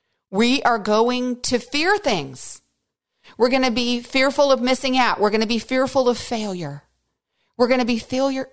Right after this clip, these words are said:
fearful of imperfection, not doing it good enough, not doing enough. We're gonna be fearful of being behind. We're gonna be fearful of not being up to par,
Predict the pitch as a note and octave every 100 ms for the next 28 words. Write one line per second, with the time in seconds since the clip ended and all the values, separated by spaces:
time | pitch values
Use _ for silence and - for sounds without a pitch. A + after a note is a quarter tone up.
0 | _ - C4 C4+ B3 B3 B3 - A3 A3
1 | - A#3 A#3 B3+ C#4 C#4 - C#4 D#3 -
2 | _ _ _ _ _ - G#3+ A3 C4 B3+
3 | A3+ B3 B3+ A#3+ F#3+ D3+ - - _ _
4 | _ _ _ _ A3+ A#3 G#3 A#3 C4 C4
5 | F#3+ D#3 - F#3+ F3 C#3+ C3 F#3+ G#3 B3+
6 | B3 A#3+ - C4+ C4+ C#4+ C4 B3+ G#3+ C4+
7 | C#4 C4+ C4 C#4 C#4 D#4 D#4 C#4 G#3 D#3+
8 | - _ _ _ _ _ _ _ _ _
9 | _ - B3 A#3+ A3 G3+ - - A3+ A#3
10 | A3+ G#3+ - F3 F3 F3 F3 F3 F3+ _
11 | - - _ _ _ _ _ _ _ _
12 | _ - E3+ D#3+ D3 - - - -